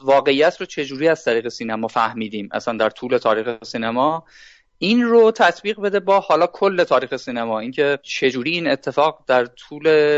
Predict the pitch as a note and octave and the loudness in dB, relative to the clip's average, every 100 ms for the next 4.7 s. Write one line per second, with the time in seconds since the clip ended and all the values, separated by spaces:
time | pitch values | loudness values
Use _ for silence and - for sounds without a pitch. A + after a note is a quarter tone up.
0 | C#3+ C#3+ C#3 - B2 B2 C3+ C#3 B2+ B2 | 2 0 _ -4 -2 0 -2 0 0 2
1 | A#2 A2+ A2+ A#2 D3 - C3 B2+ B2 A2+ | 0 0 2 4 4 2 -2 -2 0 0
2 | G#2+ A2+ A2+ B2 C3 B2 A#2 - B2 A2 | 0 -8 -10 -2 2 4 2 -2 -6 0
3 | B2+ C3 C3 - A2+ A2+ G#2+ A#2 A2+ A2+ | 0 2 -2 0 -2 0 0 0 -2 -6
4 | A2 D3+ D3+ - A#2+ B2 B2+ | 0 0 0 -6 -4 -2 -2